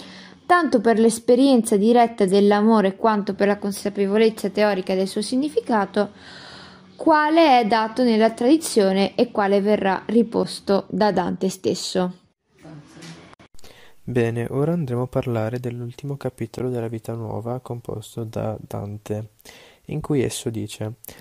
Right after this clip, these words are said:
Speaker 2: "Appresso questo sonetto apparve a me una migliorabile visione,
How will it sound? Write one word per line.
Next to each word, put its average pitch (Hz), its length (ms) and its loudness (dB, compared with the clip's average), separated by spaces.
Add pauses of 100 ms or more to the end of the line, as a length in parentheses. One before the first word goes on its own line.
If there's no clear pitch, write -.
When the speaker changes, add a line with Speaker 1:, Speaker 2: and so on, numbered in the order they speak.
(220)
Speaker 2:
"Appresso 165 420 -6
questo - 260 -8
sonetto 117 640 -6
apparve 127 440 -4
a - 20 -6
me 117 280 -6 (640)
una 147 160 -4
migliorabile 123 460 0
visione, 110 640 -4